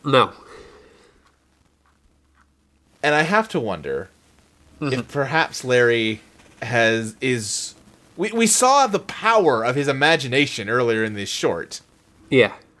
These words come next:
Speaker 2: Can Larry conjure the world around him through his mind?
Speaker 1: I think so. I think he can.
Speaker 2: Is Larry so preoccupied with Bible lessons and stories about God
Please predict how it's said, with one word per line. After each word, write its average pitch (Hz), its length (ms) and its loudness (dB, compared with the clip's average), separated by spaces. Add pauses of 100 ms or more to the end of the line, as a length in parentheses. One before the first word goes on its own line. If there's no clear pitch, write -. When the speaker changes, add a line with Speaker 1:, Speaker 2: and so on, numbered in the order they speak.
(840)
Speaker 2:
Can 147 200 -8
Larry 190 340 4
conjure 156 1000 2 (180)
the 127 160 -6
world 127 300 0
around 117 380 0
him 104 180 -6
through 104 200 -4
his 95 180 -4
mind? 85 460 -4 (1080)
Speaker 1:
I 123 140 0
think 151 480 -2
so. 95 500 -2
I 113 100 -2
think 131 340 -2
he 120 140 2
can. 101 440 -6 (500)
Speaker 2:
Is 190 320 0
Larry 139 520 4 (260)
so - 480 2
preoccupied 110 1120 -2 (480)
with 92 240 -12
Bible 123 400 2
lessons 110 880 -6
and 85 240 -10
stories 117 500 2
about 98 300 0
God 87 480 0